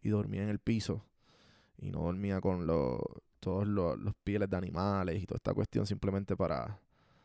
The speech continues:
para saber lo gra-, ¿sabes? Lo, lo mucho que tienes y lo que realmente importa en la vida es estar respirando y,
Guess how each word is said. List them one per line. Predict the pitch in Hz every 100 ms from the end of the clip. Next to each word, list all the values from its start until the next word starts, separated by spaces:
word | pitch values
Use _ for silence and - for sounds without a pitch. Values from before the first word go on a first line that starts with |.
| _ _ -
para | - 101
saber | - 92
lo | 104 98
gra-, | 71 -
¿sabes? | 113 90
Lo, | 90 87 -
lo | 95
mucho | 101 120 - 107
que | 98
tienes | 107 113 95 101
y |
lo | 98
que | 98
realmente | 98 92 98 110 107
importa | 104 107 -
en | 104
la | 101
vida | 107 98
es | 101
estar | - 90
respirando | - 107 - 104 95 98 90
y, | 80 - -